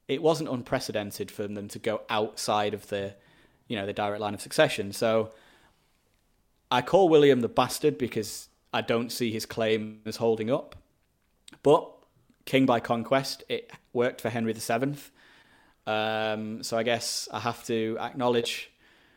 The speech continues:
William as my forebear king. And, uh, and yeah, so, but I'll, I'll go Harold.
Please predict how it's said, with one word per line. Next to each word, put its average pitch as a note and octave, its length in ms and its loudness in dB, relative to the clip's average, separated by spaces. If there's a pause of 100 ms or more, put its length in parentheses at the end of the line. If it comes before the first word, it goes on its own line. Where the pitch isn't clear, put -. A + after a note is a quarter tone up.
(420)
William A#2+ 340 2
as A2+ 140 -4
my A2+ 460 -2 (1080)
forebear A#2+ 520 4
king. C3+ 340 0 (520)
And, A2 360 -8
uh, A2+ 400 0 (160)
and A#2+ 220 -8
yeah, C#3 200 2
so, - 140 -12
but D3+ 100 4
I'll, E3 200 6
I'll E3+ 120 8
go C#3+ 140 6
Harold. G2 440 -2